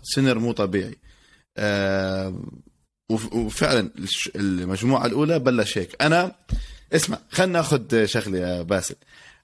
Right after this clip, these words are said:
أنا الأسبوع هذا صرت من محبي سنر. يعني، he won me over. طريقة لعبه،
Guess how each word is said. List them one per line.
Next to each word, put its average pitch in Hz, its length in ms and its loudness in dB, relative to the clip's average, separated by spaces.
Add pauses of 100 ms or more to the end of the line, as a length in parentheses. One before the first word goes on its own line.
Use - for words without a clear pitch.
(140)
أنا 190 180 2
الأسبوع 127 520 2
هذا 139 520 0 (160)
صرت 160 420 0
من 127 80 4
محبي 123 520 2
سنر. 101 300 -2 (1600)
يعني، 113 340 2 (260)
he 127 160 6
won 147 280 6
me 131 80 4
over. 110 280 2 (380)
طريقة 120 440 2
لعبه، 90 420 0